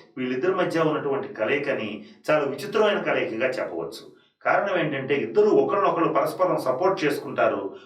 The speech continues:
ఒకళ్ళ జీవితాలను ఒకళ్ళు, ఆ, ప్రోత్సహిస్తారు, ఒకళ్ళనొకళ్ళు ప్రోత్సహించుకుంటారు, ఒకళ్ళనొకళ్ళు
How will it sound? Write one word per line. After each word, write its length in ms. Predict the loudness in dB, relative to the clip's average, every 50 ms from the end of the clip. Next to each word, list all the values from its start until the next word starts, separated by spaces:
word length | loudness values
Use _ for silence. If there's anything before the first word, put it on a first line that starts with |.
| -20 _ _
ఒకళ్ళ 260 | -2 0 2 2 2 2
జీవితాలను 680 | 0 0 -4 -4 -4 -2 2 2 2 2 2 0 0
ఒకళ్ళు, 600 | 0 0 0 0 0 2 2 2 0 0 -2 -6 -10 -14 -20 _ _ _ 0
ఆ, 80 | 2 4 4 4 4 4 4 2 0 -6 -12 -16 -20 -20 _ _ -2
ప్రోత్సహిస్తారు, 680 | 0 2 2 2 2 2 2 2 0 2 2 2 2 2
ఒకళ్ళనొకళ్ళు 580 | 0 0 0 2 2 2 2 2 2 2 2 2
ప్రోత్సహించుకుంటారు, 880 | 2 2 2 2 2 2 0 0 0 -2 -2 -4 -2 2 2 2 2
ఒకళ్ళనొకళ్ళు 920 | 2 0 0 2 2 2 2 2 2 2 2 4 4 4 4 4 2 0